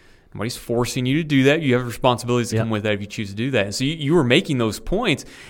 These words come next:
Speaker 1: and I think it goes along really well with what we're talking about now, that i-, if we're going to take on the role of a leader, that's a decision that we're making.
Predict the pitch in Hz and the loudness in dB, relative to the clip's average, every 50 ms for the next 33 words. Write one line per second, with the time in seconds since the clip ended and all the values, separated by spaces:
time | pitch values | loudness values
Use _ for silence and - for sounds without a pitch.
0 | - - 131 127 123 135 165 170 156 123 139 139 123 131 127 127 123 123 120 117 | -6 0 2 2 4 4 4 2 4 4 4 4 4 4 4 4 4 4 4 4
1 | 123 127 120 110 104 104 113 127 151 165 151 117 110 107 107 107 104 - - - | 2 4 4 2 2 2 2 4 4 2 2 2 2 4 4 2 2 -2 -10 -14
2 | - - 123 117 123 127 - 113 107 - 127 123 123 120 123 120 110 101 98 101 | -14 -10 -4 -2 -2 -2 -2 -4 -6 0 2 4 4 4 2 -2 -6 -4 -2 0
3 | 101 101 - - 104 101 113 151 170 127 104 95 95 95 - - - - _ - | 0 0 -2 -4 -4 -2 -2 0 2 2 2 2 2 -2 -6 -14 -20 -20 _ -20
4 | - _ _ _ _ - - 117 104 113 113 113 113 113 - - - 147 135 147 | -20 _ _ _ _ -8 -6 0 4 4 6 6 6 4 0 -6 -6 -6 -4 -4
5 | 175 131 117 - 131 143 165 151 120 131 127 156 180 190 180 160 147 - 139 123 | -4 -6 -4 0 2 2 2 4 6 6 8 8 8 8 6 6 4 2 0 0
6 | - 139 143 131 - 139 139 131 123 113 101 113 123 135 135 123 107 98 101 95 | 4 4 4 4 6 4 4 4 2 0 2 4 4 4 4 4 2 0 -2 -2
7 | 104 123 156 180 160 110 - - - 101 107 110 - _ _ _ _ _ _ _ | 0 0 0 0 0 0 -2 -2 -6 -8 -8 -10 -12 _ _ _ _ _ _ _
8 | - - 127 - - 226 127 127 113 - - 175 185 170 143 151 147 131 120 107 | -8 -8 -2 0 0 2 2 2 2 4 8 8 8 8 6 2 2 0 0 2
9 | 117 139 123 113 107 113 131 156 156 156 - - 90 92 95 101 107 110 113 | 2 2 2 4 4 6 6 6 4 4 -4 -10 -10 -8 -6 -6 -6 -6 -8